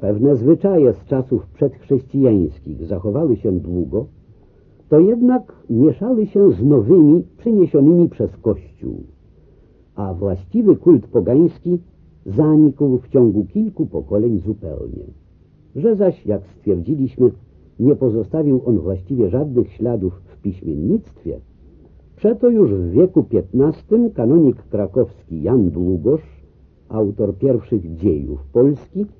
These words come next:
znalazł się w nie lada kłopocie, gdy mu przyszło opisywać pogańską religię Polski. A uważał, że tematu tego pominąć w swoim dziele nie powinien. I rzeczywiście nie pominął.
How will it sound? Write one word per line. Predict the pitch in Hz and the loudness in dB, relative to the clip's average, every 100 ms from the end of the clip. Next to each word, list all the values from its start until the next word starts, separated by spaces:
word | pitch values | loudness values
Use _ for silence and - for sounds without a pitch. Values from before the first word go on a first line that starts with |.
| _ _ _ _ _ - | _ _ _ _ _ -18
znalazł | 95 110 190 262 254 262 247 | -6 0 2 2 0 -2 -2
się | - 247 | -2 0
w | 185 | 4
nie | 175 | 4
lada | 185 226 233 | 4 0 -2
kłopocie, | 190 196 - 123 92 143 160 - - | 2 2 4 0 2 -2 -2 -12 -2
gdy | 135 | 2
mu | 180 135 | 2 2
przyszło | - 175 165 139 | 0 0 4 4
opisywać | - 98 - 135 127 | 2 -4 -2 -2 -2
pogańską | - 95 98 107 - 107 90 | -4 -2 0 -2 -2 -4 -4
religię | 80 82 80 80 | -4 -8 -8 -10
Polski. | 69 69 67 69 - - - - _ _ _ - | -10 -12 -12 -16 -20 -20 -20 -20 _ _ _ -10
A | 85 | -2
uważał, | 135 123 107 104 151 175 - _ _ - | 0 2 0 2 2 2 -4 _ _ -12
że | 82 92 | -6 -6
tematu | 90 80 78 87 139 | -6 -8 -8 -8 -8
tego | 123 120 143 | -4 -2 0
pominąć | 98 90 104 117 120 | 0 0 2 0 -2
w | - | -12
swoim | - 107 95 80 | -6 -2 -2 -4
dziele | 78 80 | -4 -2
nie | 113 | -2
powinien. | 147 190 110 67 52 - - _ - - | 0 0 -2 -6 -10 -16 -20 _ -14 -8
I | 233 | -4
rzeczywiście | 190 - 107 143 - 139 | -4 -4 -6 -6 -4 -4
nie | 95 107 | -2 -4
pominął. | 98 90 80 73 65 50 | -4 -4 -4 -8 -10 -12